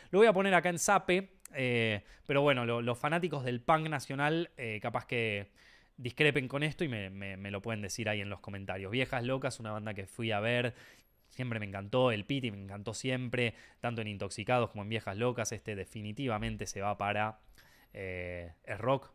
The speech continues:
porque a mí me encanta, perdón, esto es cien por ciento personal.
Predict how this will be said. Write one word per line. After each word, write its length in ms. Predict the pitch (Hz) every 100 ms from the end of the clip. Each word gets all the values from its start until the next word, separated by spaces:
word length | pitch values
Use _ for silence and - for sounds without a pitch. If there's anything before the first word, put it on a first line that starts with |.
| _
porque 200 | 113 98
a 40 |
mí 100 | 110
me 40 | 107
encanta, 440 | 101 127 127 127
perdón, 520 | 95 101 139 151 156 -
esto 200 | - -
es 180 | 101 -
cien 260 | - 135 110
por 120 | 101
ciento 280 | - 117 104
personal. 520 | 95 - 127 151 156